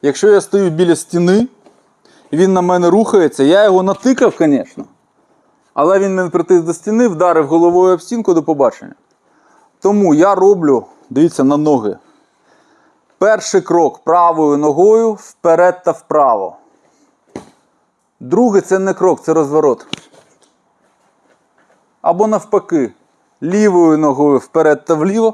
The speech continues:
розворот. І після цього я б'ю. Як виглядає вправа?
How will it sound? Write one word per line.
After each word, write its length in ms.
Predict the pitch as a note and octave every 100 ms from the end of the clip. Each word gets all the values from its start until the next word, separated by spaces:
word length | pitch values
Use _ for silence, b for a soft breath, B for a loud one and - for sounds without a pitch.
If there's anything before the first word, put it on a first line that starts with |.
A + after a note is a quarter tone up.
| A3
розворот. 580 | D#3 D3 D3 A#2+ - _ _ _ _ _ _ _ _ _ b b b
І 100 | E3+
після 280 | D#3 F#3 F3
цього 320 | E3+ F#3 E3
я 80 | D#3
б'ю. 220 | C3 G#2+ - _ _ _ _ b b b b -
Як 240 | F3 G#3+
виглядає 640 | G3+ E3+ F3+ E3+ F#3+ F3+
вправа? 560 | D#3+ - E3+ - A#2+